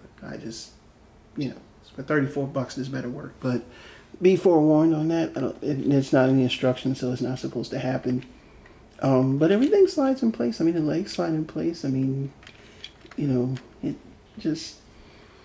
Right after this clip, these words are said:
like I said, just makes him look like he did with the Ratchet Studios, but he's got, like, some uh,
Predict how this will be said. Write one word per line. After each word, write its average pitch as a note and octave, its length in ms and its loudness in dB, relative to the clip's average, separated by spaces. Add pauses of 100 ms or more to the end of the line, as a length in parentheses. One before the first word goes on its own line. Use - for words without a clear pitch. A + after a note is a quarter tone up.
(440)
like C#3+ 140 -6
I C#3 60 -8
said, - 220 -8
just - 180 -10
makes D#3 240 -6
him B2+ 160 -2
look C#3+ 440 -4 (1500)
like - 160 2
he A#3 60 4
did G3+ 180 8
with F#3 100 2
the F3+ 100 6
Ratchet F3 280 -4
Studios, E3+ 420 4
but D3 160 -2
he's C#3 200 -2
got, - 280 -6
like, C3+ 240 -8
some C#3 380 -12 (1080)
uh, B2+ 380 -2